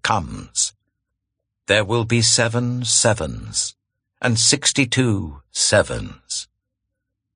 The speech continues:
It will be rebuilt with streets and a trench, but in times of trouble. After the sixty-two sevens, the anointed one will be put to death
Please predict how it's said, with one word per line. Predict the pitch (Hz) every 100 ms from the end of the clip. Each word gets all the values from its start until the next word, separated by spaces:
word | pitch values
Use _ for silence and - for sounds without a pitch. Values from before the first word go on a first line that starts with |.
| _ _
It | 123 117
will | 127
be | 131
rebuilt | 127 127 120 131 117 85
with | 123
streets | 110 - 127 110 - -
and | 92 92
a |
trench, | 104 - 110 73 55 - - _ _ _ -
but | 95
in | 101 92
times | - 95 98 92 101 110
of | 107
trouble. | - - - 50 - _ _ _ _ _ _ _ _ _ _
After | - 135 - 147
the | 123
sixty-two | 113 143 - - 127 - 131 120 113
sevens, | - 110 - 55 - - - - _ _ _ _ _ _ _ _
the | - 131
anointed | 127 127 123 113 95
one | 82 71 65 64 _ _ _
will | 107 104
be | 117
put | 113 113 113
to | 113
death | 101 87 71 - -